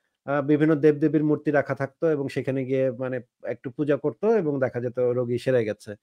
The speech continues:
এই যে মেডিকেল সায়েন্সের ডেভেলপমেন্ট এগুলোরও তো আসলে এগুলো অপ্রয়োজনীয় হয়ে উঠতো আস্তে, আস্তে। প্রার্থনা করলেই তো দেখা যাচ্ছে আমার ক্যান্সার ভালো হয়ে যাচ্ছে। কেন আমি এত টাকা খরচ করে কেমোথেরাপি দিব?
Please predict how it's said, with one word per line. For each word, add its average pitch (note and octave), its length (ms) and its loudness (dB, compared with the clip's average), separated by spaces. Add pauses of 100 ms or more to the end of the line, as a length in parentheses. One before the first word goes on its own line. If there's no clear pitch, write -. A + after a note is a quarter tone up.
(500)
এই F3 140 2
যে F#3 120 2
মেডিকেল F3 420 6
সায়েন্সের D#3 600 2
ডেভেলপমেন্ট C#3 640 4
এগুলোরও D#3 300 0
তো D#3 120 -4
আসলে C#3 280 -4 (200)
এগুলো C#3 240 0
অপ্রয়োজনীয় D3 600 2
হয়ে A#2+ 180 -2
উঠতো A2+ 260 -6
আস্তে, G#2+ 260 -8
আস্তে। G2+ 300 -14 (420)
প্রার্থনা A3 380 4
করলেই F#3 280 2
তো F3 100 -2
দেখা C#3+ 220 2
যাচ্ছে C3 260 -4
আমার B2+ 280 -4
ক্যান্সার B2+ 360 -2
ভালো A2+ 200 -2
হয়ে A#2 100 0
যাচ্ছে। A2 320 -6
কেন E3+ 220 0
আমি D#3 200 0
এত C#3 140 -4
টাকা B2+ 360 0
খরচ B2+ 300 -2
করে B2+ 180 -2
কেমোথেরাপি B2 580 -4
দিব? A2+ 200 -6